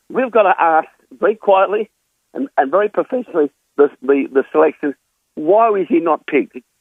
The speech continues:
Just the, the, the, the stature. Say to the, to the Australian selectors, George Bailey, who's, who's a terrific young man, what, what was the reason he was omitted from the, from the Australian side? It's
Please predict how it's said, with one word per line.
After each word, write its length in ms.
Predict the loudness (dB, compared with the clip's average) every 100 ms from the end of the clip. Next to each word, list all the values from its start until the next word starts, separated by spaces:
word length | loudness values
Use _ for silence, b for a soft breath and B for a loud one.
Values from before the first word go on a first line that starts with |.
| _
Just 140 | -4 0
the, 100 | -2 0
the, 160 | -4 -4
the, 120 | -10 -8
the 100 | -6 -4
stature. 380 | -2 -2 -2 -12 _ _ _
Say 200 | -2 -2
to 120 | 0
the, 260 | -2 -2 -4 -8
to 80 |
the 140 | -8 -6
Australian 420 | -4 0 0 0 -4
selectors, 400 | -4 -4 -4 -12 _ _ _ -2
George 260 | 0 0
Bailey, 360 | 0 2 0 -2 -4
who's, 160 | -4 -4
who's 160 | -2 -4
a 80 | -4
terrific 400 | -2 0 0 2
young 220 | 0 0
man, 240 | 0 0 -2 _ _ -14
what, 500 | 0 2 2 0 -2 _
what 280 | -2 -2 0
was 120 | -4
the 80 | -2
reason 400 | 0 0 -2 -2
he 80 | -2
was 120 | 0
omitted 420 | 0 0 -2 -4
from 140 | -4 -2
the, 160 | -2 -4 _ _
from 120 | -4
the 100 | -2
Australian 520 | -2 0 0 0 -4 -2
side? 240 | -2 -2
It's 100 | -6